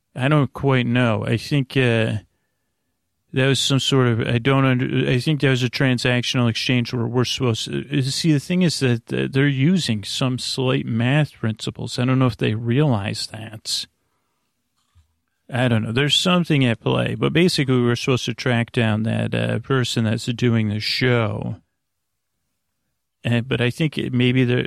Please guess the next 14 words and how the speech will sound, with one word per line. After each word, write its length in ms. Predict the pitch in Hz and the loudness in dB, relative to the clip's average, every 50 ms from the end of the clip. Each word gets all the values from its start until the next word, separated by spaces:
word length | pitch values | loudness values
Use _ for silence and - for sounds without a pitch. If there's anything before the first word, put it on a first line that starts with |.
| - 123 | -2 -2
that, 380 | 113 120 117 117 117 120 123 117 | 0 2 2 0 0 -2 -4 -4
that 220 | 120 120 117 127 117 | -2 -2 -2 -2 0
they 200 | 127 120 120 120 | 0 0 2 2
are, 180 | 117 123 127 117 | 0 0 0 0
they 180 | 123 123 120 | 0 2 2
are 140 | 120 120 120 | 2 0 0
doing 380 | 113 113 120 120 117 113 113 107 | 0 2 2 2 2 2 0 0
good. 360 | 120 127 156 147 113 113 - | 0 2 2 0 0 -2 -4
Like, 220 | 117 113 113 - | -6 -6 -4 -2
maybe 220 | 117 120 120 120 117 | -2 0 0 0 2
that's, 460 | 117 117 113 113 - - - - 131 | 0 0 0 0 -2 -6 -10 -8 -6
they're 260 | 123 123 117 117 117 | -6 -2 -2 -2 -2
trying 420 | 110 - - 123 117 117 113 110 110 | -2 -2 -2 0 0 0 -2 -2 -4
to, 280 | - 120 120 117 117 | -4 -4 -4 -4 -6